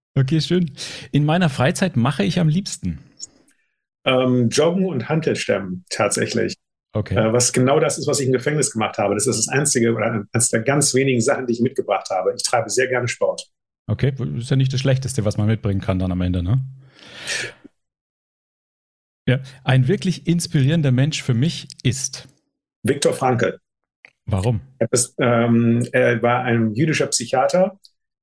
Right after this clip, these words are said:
Speaker 2: der, äh, drei Jahre lang K Z war und das Buch Trotzdem Ja zum Leben sagen geschrieben hat. Auf Englisch Man's Search for Meaning. Und das hat mir sehr, sehr viel bedeutet im Gefängnis. Das habe ich,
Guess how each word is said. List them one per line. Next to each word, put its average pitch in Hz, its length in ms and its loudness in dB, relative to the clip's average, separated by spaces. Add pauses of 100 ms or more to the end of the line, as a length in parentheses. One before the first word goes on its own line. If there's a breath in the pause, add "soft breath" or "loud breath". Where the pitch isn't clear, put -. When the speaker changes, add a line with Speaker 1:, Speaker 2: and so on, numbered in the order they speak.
Speaker 2:
der, 117 720 0
äh, 110 320 0
drei 131 220 0
Jahre 123 220 0
lang 117 100 -2
K - 180 -6
Z - 320 0
war 110 380 -2 (400)
und 117 140 0
das 123 200 0
Buch 135 340 0 (460 loud breath)
Trotzdem 151 500 0
Ja 120 220 2
zum 120 220 0
Leben 110 420 0
sagen 92 540 -2 (120)
geschrieben 95 440 -2
hat. - 340 -6
Auf 110 160 -2
Englisch 123 500 0
Man's 113 320 2
Search 110 200 0
for 107 120 -4
Meaning. 95 380 0 (640 loud breath)
Und 110 360 2
das 123 160 2
hat 127 120 -2
mir 113 140 4
sehr, 113 380 2
sehr 110 200 0
viel 110 200 -2
bedeutet 104 420 -2
im 90 160 -6
Gefängnis. 90 680 -4 (240)
Das - 220 0
habe 104 200 0
ich, - 320 -8